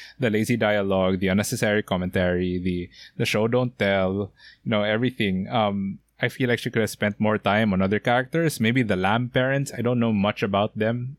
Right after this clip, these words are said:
um, even though, uh, they're, they, they could have been very interesting characters. Uh, I, I wanted to know more about present day Henry, what he, what he's been up to throughout that span ever since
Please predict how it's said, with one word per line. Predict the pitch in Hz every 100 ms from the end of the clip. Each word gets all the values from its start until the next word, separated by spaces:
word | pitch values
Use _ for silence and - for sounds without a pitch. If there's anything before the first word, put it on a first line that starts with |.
| -
um, | 135 107 104 -
even | 127 113 110
though, | 110 107 104 - - - - -
uh, | 110 101 98 92 -
they're, | 127 117 107 113 104
they, | 139 120 117 131
they | 113 107
could | 120 113
have | 120
been | 113 110
very | 107 117
interesting | 123 123 131 135 127
characters. | 123 123 - 135 123 - _ -
Uh, | 120 104 - _ -
I, | 120
I | 113 117 113
wanted | 110 113 113
to |
know | 107 98
more | 104 117
about | 123 110 -
present | 110 110 117 -
day | 104 98
Henry, | 110 113 117 123 123 -
what | 113 -
he, | 107 104
what | 107 104 -
he's | 117 117
been | 123 120
up | 117 -
to | 135 120
throughout | 127 117 120 123
that | 117
span | - - 120 120 120
ever | 107 110
since | 110 110 -